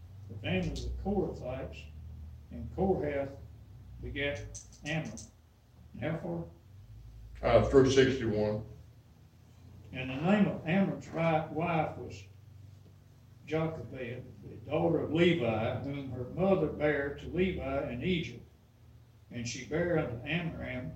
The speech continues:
Speaker 1: Aaron, and Moses, and Miriam their sister. And unto Aaron was born Nadab, and Abihu, Eleazar, and Ithamar. And Nadab and Abihu died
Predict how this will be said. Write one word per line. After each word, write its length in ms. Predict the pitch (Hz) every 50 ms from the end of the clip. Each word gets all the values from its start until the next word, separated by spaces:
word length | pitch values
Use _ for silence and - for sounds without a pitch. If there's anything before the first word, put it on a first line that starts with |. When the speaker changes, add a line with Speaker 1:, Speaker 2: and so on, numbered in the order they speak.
| - - - - - - - - - -
Speaker 1:
Aaron, 380 | 139 139 151 151 151 160 160 - -
and 180 | - 131 135
Moses, 460 | 151 175 180 165 143 123 117 120 - - - - - - - - - -
and 160 | 120 113 120
Miriam 420 | 135 160 170 165 147 135 135 135 127
their 140 | 123 -
sister. 460 | - - 175 165 160 - - - - - - - - - - - - - - - - - - - - - - - - - - _ - - - - - - 113 110
And 100 | 127 147
unto 220 | 151 151 - - - -
Aaron 460 | 147 180 202 196 180 160 - - -
was 100 | 120 - - -
born 360 | - 151 170 170 160 170 190 - - - - - - - - - -
Nadab, 540 | - 160 185 175 - 131 123 117 113 113 - - - - - - - - - - - - - - -
and 140 | - 113 107 -
Abihu, 600 | 139 160 185 175 165 - - 139 131 123 120 - - - - - - - - - - - - -
Eleazar, 1300 | 139 165 185 165 - - - - - - - - - 147 160 170 160 - 120 117 117 127 127 127 - - -
and 160 | 120 113 117 - - 185
Ithamar. 560 | 170 160 170 - - - - 101 - 110 110 - - - - - - - - - - - - - - - - - - - - - - - -
And 160 | - - -
Nadab 560 | 139 170 208 220 170 170 170 175 175 175 170 -
and 180 | - - -
Abihu 480 | 147 165 180 165 151 127 117 127 135 147 -
died 500 | 147 151 165 156 - - - - - -